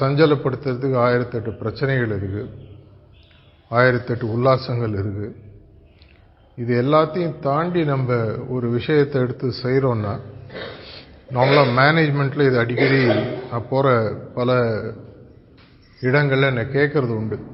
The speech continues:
அது ரொம்ப சிம்பிளா ஒரே ஒரு வழி தான் நம்ம எப்பவுமே சொல்றது. ஆங்கிலத்துல பார்த்தீங்கன்னா என்ன சொல்லுவாங்கன்னா, "Do it right the first time" அப்படின்னுவாங்க.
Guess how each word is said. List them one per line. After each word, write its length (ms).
அது 200
ரொம்ப 260
சிம்பிளா 420
ஒரே 300
ஒரு 540
வழி 260
தான் 180
நம்ம 200
எப்பவுமே 640
சொல்றது. 380
ஆங்கிலத்துல 600
பார்த்தீங்கன்னா 600
என்ன 200
சொல்லுவாங்கன்னா, 680
"Do 180
it 120
right 320
the 80
first 320
time" 220
அப்படின்னுவாங்க. 500